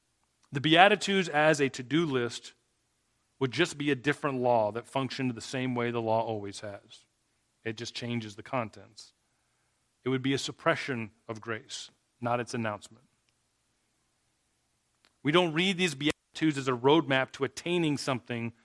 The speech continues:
that God is indebted to give us if we do the right things. Rather, they are a description of a kingdom of heaven that will be made up of the most surprising of people and graces.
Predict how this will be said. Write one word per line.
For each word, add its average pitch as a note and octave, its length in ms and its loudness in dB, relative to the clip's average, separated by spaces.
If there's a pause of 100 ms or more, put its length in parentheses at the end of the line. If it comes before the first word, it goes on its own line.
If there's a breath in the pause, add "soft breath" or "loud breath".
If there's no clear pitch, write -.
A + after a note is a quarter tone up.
(120)
that A#2+ 160 -6
God C3 240 2
is A#2+ 120 -4
indebted B2 400 0
to A#2 80 -6
give A2+ 220 -2
us A2 200 -8
if A2 100 -16
we A2+ 80 -8
do A#2+ 260 -6
the A#2 140 -8
right A2+ 240 -6
things. G#2+ 460 -12 (360 soft breath)
Rather, E3+ 440 4
they D3 160 4
are C#3 180 4
a C3 100 2
description C#3 840 -2 (340 soft breath)
of B2 140 -4
a B2+ 80 -4
kingdom E3 400 0
of D3+ 100 -2
heaven A2+ 460 -4 (540)
that C3 120 -2
will C3 120 0
be C3 120 2
made C#3+ 300 2
up D3 140 2
of B2+ 100 -6
the B2 80 -4
most B2 240 -4
surprising D3+ 840 -2
of A#2+ 220 -10
people B2 460 -4 (260 soft breath)
and A2+ 160 -8
graces. - 600 -16